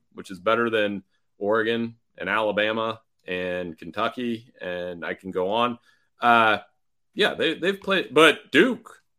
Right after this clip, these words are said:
eight point eight points per game. So this will be a little bit of a slugfest, and, and we've mentioned that Mike Elko, six and one against the spread as an underdog. I, I think, still think Notre Dame finds a way here. Um, you know, they don't lose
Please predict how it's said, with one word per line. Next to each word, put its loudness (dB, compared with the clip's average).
eight 0
point 2
eight 2
points -4
per -8
game. -4
So 0
this -14
will -8
be 0
a 10
little 10
bit 8
of 6
a -2
slugfest, -4
and, -4
and -4
we've -4
mentioned -4
that -2
Mike -4
Elko, -2
six -10
and -10
one -4
against -6
the -16
spread -4
as -8
an -6
underdog. -2
I, -2
I -10
think, -6
still 4
think 6
Notre 6
Dame 2
finds 0
a -6
way 2
here. -4
Um, -8
you -10
know, -10
they -2
don't -4
lose -8